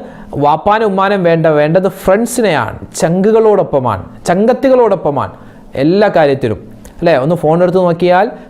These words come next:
പത്താം ക്ലാസ്സിൽ പഠിച്ചത്, പ്ലസ് വണ്ണിൽ പഠിച്ചത്, പ്ലസ് ടുവിൽ പഠിച്ചത്, ഡിഗ്രിക്ക് പഠിക്കുന്ന എല്ലാവരുടെയും കൂടെ സെൽഫി ഉണ്ടാവും. ഉമ്മാടെ വാപ്പാടെ ഒരു ഫോട്ടോ നമ്മുടെ ഫോണിൽ ഉണ്ടാവില്ല. വാപ്പ, "എടാ, നിൻ്റെ വാപ്പ ഒന്ന് ഫോട്ടോ വല്ലതും ഉണ്ടോ?" "എടാ, വാപ്പാടെ ഫോട്ടോ ഇല്ലടാ." നീ വേണമെങ്കിൽ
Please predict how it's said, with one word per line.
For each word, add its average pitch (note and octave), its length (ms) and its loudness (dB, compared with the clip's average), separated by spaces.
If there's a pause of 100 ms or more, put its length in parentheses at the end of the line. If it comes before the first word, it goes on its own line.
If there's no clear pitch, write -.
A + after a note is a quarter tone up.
പത്താം D3 240 0
ക്ലാസ്സിൽ E3 260 2
പഠിച്ചത്, E3+ 460 2
പ്ലസ് E3+ 340 -2
വണ്ണിൽ E3 140 0
പഠിച്ചത്, D#3+ 420 0
പ്ലസ് E3 180 -2
ടുവിൽ E3 200 0
പഠിച്ചത്, D#3+ 460 0
ഡിഗ്രിക്ക് D#3 400 0
പഠിക്കുന്ന E3 300 0
എല്ലാവരുടെയും F3 880 2
കൂടെ D#3+ 200 2
സെൽഫി C#3+ 280 -2
ഉണ്ടാവും. A#2 360 0 (420)
ഉമ്മാടെ A3+ 380 2
വാപ്പാടെ E3+ 420 0
ഒരു D3+ 120 -2
ഫോട്ടോ C3 520 -2
നമ്മുടെ C#3+ 300 -2
ഫോണിൽ C3 260 -2
ഉണ്ടാവില്ല. G#2+ 460 -2 (760)
വാപ്പ, F3 340 2 (180)
"എടാ, A3 160 0
നിൻ്റെ A#3+ 240 0
വാപ്പ A3 300 2 (380)
ഒന്ന് G#3+ 340 -2
ഫോട്ടോ G#3 300 2
വല്ലതും G#3+ 220 4
ഉണ്ടോ?" C#3+ 480 2
"എടാ, F#3 120 2
വാപ്പാടെ F3 580 0
ഫോട്ടോ E3+ 320 0
ഇല്ലടാ." C#3 320 2 (640)
നീ F3+ 140 2
വേണമെങ്കിൽ B3 300 2